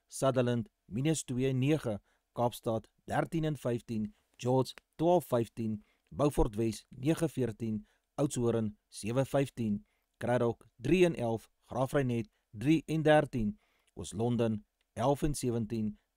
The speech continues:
Durban, veertien vierentwintig, Ladysmith, minus een en tweeëntwintig grade Celsius in die middag.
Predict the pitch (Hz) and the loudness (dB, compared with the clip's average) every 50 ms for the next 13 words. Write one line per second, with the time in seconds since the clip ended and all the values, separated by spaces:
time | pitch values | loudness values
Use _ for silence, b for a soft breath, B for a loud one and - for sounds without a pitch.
0 | _ - 117 123 123 113 120 120 113 107 - _ - - 170 175 - - 185 170 | _ -4 -4 -2 0 0 0 0 -2 -4 -6 _ 0 2 2 2 2 0 -2 -2
1 | 143 - 165 160 165 156 135 - 110 113 110 104 107 110 110 104 - _ _ _ | 0 0 0 0 0 0 -2 -4 -4 -4 -4 -4 -4 -4 -6 -6 -8 _ _ _
2 | - 98 110 139 147 147 143 - - 123 120 117 104 - _ _ _ _ - 117 | -6 -2 -2 0 0 0 -2 -4 -6 -6 -6 -6 -6 -10 _ _ _ _ -6 -2
3 | 139 160 160 151 - - - 110 107 104 101 - _ _ - - 71 - _ - | 0 0 0 0 -2 -4 -6 -4 -2 -2 -4 -4 _ _ -20 -20 -20 -18 _ -4
4 | 127 147 143 135 - 135 135 131 123 135 - 127 120 117 117 123 - - 113 107 | -2 -2 -2 -2 -2 -4 -4 -2 -4 -4 -2 -2 0 0 0 -2 -2 -4 -4 -4
5 | 104 98 - 113 104 101 - _ _ _ _ _ _ - - 117 120 120 120 123 | -4 -4 -6 -6 -8 -8 -10 _ _ _ _ _ _ -8 -4 -2 0 2 2 2
6 | 127 117 101 - | 2 2 -2 -4